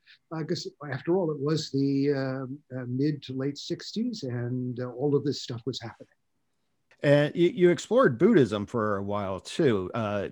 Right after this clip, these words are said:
Speaker 2: you describe yourself as a, I guess the term the kids are using these days is a Jubu, correct?
Speaker 1: Well, I don't know if the kids are using it, but
Speaker 2: <laughs>
Speaker 1: I think that, uh, Roger Kamenetz, when he,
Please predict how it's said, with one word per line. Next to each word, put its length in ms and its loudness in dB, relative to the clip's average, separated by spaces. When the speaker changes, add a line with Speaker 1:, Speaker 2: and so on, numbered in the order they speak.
Speaker 2:
you 320 -6
describe 480 2
yourself 540 4
as 340 0
a, 340 0
I 20 -2
guess 220 4
the 280 2
term 320 0
the 80 0
kids 280 -2
are 100 -2
using 340 -2
these 200 -4
days 440 -4
is 200 -6
a 220 -2
Jubu, 540 -2
correct? 460 -4
Speaker 1:
Well, 300 -2
I 100 2
don't 100 -2
know 100 2
if 60 0
the 80 -2
kids 280 -2
are 60 0
using 340 2
it, 180 0
but 260 2
Speaker 2:
<laughs> 800 -4
Speaker 1:
I 280 0
think 240 -2
that, 160 0
uh, 160 2
Roger 380 0
Kamenetz, 680 -2
when 140 -2
he, 240 -2